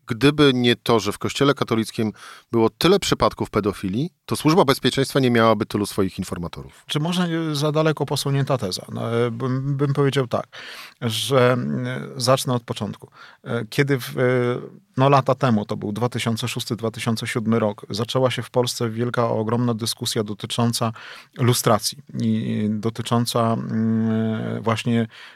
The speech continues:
Speaker 2: tajnych współpracowników, to chociażby z badań księdza Isakowicza Zaleskiego, e, wychodziło, mm, że, mm,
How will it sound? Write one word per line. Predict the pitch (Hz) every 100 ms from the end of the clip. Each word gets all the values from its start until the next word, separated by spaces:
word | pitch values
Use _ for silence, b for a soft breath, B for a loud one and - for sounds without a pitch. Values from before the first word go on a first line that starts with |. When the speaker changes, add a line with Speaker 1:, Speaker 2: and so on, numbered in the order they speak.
| - -
Speaker 2:
tajnych | 123 123 117
współpracowników, | - 120 123 117 120 107 104 - 135 - _ _
to | 135 131 135 127
chociażby | 139 139 123 120
z | 117
badań | 120 127 117 110
księdza | - 113 113
Isakowicza | 110 113 110 110 113 113
Zaleskiego, | 110 110 - - 101 98 - B B B -
e, | 107 101 107 110
wychodziło, | 101 117 127 113 120 123 123 123
mm, | 139 135 123 117
że, | - 110 110 110 110 -
mm, | 104 104 104